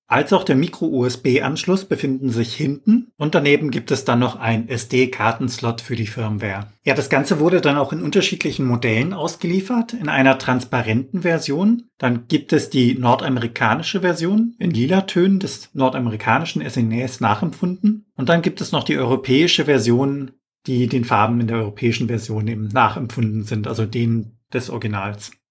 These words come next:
Wenn man sich das Super N T bestellen möchte, gibt es nicht nur das analog Super N T an sich als Konsole, sondern zusätzlich dann noch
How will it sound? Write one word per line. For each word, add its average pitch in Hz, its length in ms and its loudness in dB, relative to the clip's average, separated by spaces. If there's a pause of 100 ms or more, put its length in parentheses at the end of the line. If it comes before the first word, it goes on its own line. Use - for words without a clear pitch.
Wenn 131 140 4
man 170 80 6
sich 185 160 4
das - 160 4
Super 190 240 4
N 156 140 0
T 143 160 4
bestellen 123 580 2
möchte, 185 380 0
gibt - 200 -8
es - 140 -6
nicht 135 180 0
nur 143 100 0
das - 320 -2 (280)
analog 123 460 4
Super 139 340 0
N 120 160 -2
T 120 260 -2
an 104 200 -4
sich 165 400 -2 (200)
als 120 360 2
Konsole, 135 540 2
sondern 135 360 0
zusätzlich 147 640 0
dann 123 220 2
noch 127 280 0